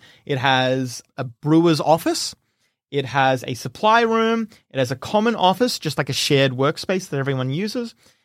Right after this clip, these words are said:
It has a recreation room, sleeping quarters, bathroom, a geology lab, which none of you really see much of. It has an infirmary, the mess hall and kitchen, a specimen lab, which is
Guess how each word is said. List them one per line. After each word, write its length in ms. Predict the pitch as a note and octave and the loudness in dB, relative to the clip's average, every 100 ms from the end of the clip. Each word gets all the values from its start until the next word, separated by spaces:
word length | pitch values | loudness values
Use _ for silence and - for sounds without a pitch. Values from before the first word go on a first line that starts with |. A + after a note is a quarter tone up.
| _ - | _ -8
It 100 | C3 | -2
has 160 | C3+ C3 | 0 2
a 420 | B2 B2 B2 A#2+ | 2 2 0 0
recreation 680 | D3 D3 D3+ G3 G#3 B3 A3+ | -2 0 0 0 0 -2 0
room, 340 | A#3 B3 B3 - _ _ | 2 2 0 -6 _ _
sleeping 540 | - - G3 G#3 A#3+ A3 | -16 -4 -4 -2 -2 -2
quarters, 540 | - G3+ G3+ G3 - _ - | 0 2 2 0 -4 _ -2
bathroom, 600 | E3 F#3 - F3+ F3 F3+ _ _ | 2 2 0 -2 -2 -4 _ _
a 60 | D3 | -6
geology 760 | B2 D#3 A3+ A3 A3 G#3 A3+ | -2 2 4 6 4 2 2
lab, 360 | G3+ G3 A#3 G#3 | 4 4 4 0
which 300 | D#3+ - - | -4 -4 -4
none 180 | B2+ A#2+ | -2 -2
of 60 | A#2 | -2
you 120 | A#2+ | 0
really 220 | A#2 A#2 | 2 0
see 240 | - D#3+ D#3 | 0 0 2
much 260 | D#3+ E3 | 0 0
of. 220 | A3+ C4 _ _ _ _ _ | -2 -2 _ _ _ _ _
It 140 | C#3 C3+ | -4 -2
has 420 | C3+ C3 C3 B2+ | 2 2 2 -2
an 180 | C3 B2 | -6 -6
infirmary, 720 | A#2 - A#3+ A#3 A3+ A3+ A3 | -6 0 2 4 4 2 -2
the 120 | F3 | -2
mess 180 | C#3 C3+ | -2 0
hall 180 | C#3 B2+ | -2 -2
and 120 | B2 | -4
kitchen, 520 | - G#3+ - D#4+ E4 D#4+ _ _ _ _ - | 0 0 2 -2 -2 -8 _ _ _ _ -4
a 120 | C3+ | -2
specimen 960 | B2 - - - - C4+ - A#3 D3 B2+ | -2 -4 -6 -6 -2 0 2 2 2 2
lab, 460 | A#2+ A#2 D#3+ G#3 - _ _ | -2 0 0 -2 -10 _ _
which 240 | C3+ C3 - | -6 -4 0
is 200 | C#3+ - | -2 -2